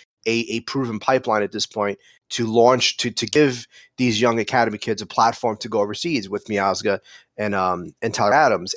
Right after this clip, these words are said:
And also the, the, the academy kids that we've developed that have made something of themselves overseas. Well, again, there's a pipeline. There's a proven pipeline. We, we can,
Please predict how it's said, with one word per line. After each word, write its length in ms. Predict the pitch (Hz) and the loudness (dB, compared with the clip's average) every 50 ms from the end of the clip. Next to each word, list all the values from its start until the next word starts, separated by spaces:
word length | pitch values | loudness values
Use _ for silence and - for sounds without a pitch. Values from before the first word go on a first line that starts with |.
| - | 2
And 220 | 165 196 220 208 165 | 4 6 6 6 6
also 600 | - 151 139 143 139 - 151 143 135 131 127 - - - - _ _ _ _ _ _ _ _ - | 6 6 6 6 6 4 4 6 6 6 4 0 -4 -20 -20 _ _ _ _ _ _ _ _ 2
the, 260 | 151 135 131 101 110 | 4 4 4 4 2
the, 220 | 104 135 127 120 110 | 2 4 4 4 4
the 140 | 104 123 120 | 2 0 0
academy 400 | - - - 139 147 139 139 127 | 0 2 2 2 2 2 2 0
kids 240 | - - 139 113 | -2 -2 -2 0
that 100 | 131 120 | 0 -2
we've 180 | 127 127 117 98 | -2 -4 -6 -4
developed 600 | 117 117 104 127 139 156 143 131 117 - - - | -4 -2 2 4 4 4 4 2 0 -4 -8 -2
that 260 | - 113 110 101 - _ _ _ _ _ - | 0 0 0 0 -2 _ _ _ _ _ -4
have 300 | - 131 120 120 101 110 | 0 2 2 2 0 0
made 180 | 120 123 - | -2 -2 0
something 340 | - - 135 113 110 120 113 | 0 -2 -4 -4 -4 -4 -6
of 80 | 107 98 | -4 -4
themselves 480 | 110 110 98 - 117 107 107 101 - - | -6 -6 -4 -2 -2 -2 -2 -4 -4 -6
overseas. 680 | 113 104 95 98 - - - 220 156 113 - - - _ _ _ _ _ _ _ _ - | -6 -4 -4 -6 -6 -4 -4 -4 -4 -4 -6 -8 -10 _ _ _ _ _ _ _ _ 2
Well, 320 | 123 123 120 117 - - _ _ _ _ _ _ _ - | 4 6 6 6 2 -2 _ _ _ _ _ _ _ -6
again, 240 | 135 131 185 185 139 | 0 4 4 4 4
there's 160 | 113 101 110 | 4 2 0
a 40 | 117 | -4
pipeline. 540 | - - 190 185 175 - 92 69 67 - - - | 0 2 2 2 2 0 -4 -4 -6 -8 -10 -10
There's 160 | 107 - 110 | -10 -8 -8
a 40 | 101 | -6
proven 320 | - - 156 135 135 117 | -2 -2 -2 0 -2 -2
pipeline. 440 | - 143 143 135 - 104 90 90 87 | 0 2 0 0 0 -2 -6 -6 -6
We, 100 | 104 110 | -8 -10
we 140 | 90 107 107 | -10 -8 -6
can, 280 | - 127 117 104 98 | -4 -4 -4 -4 -6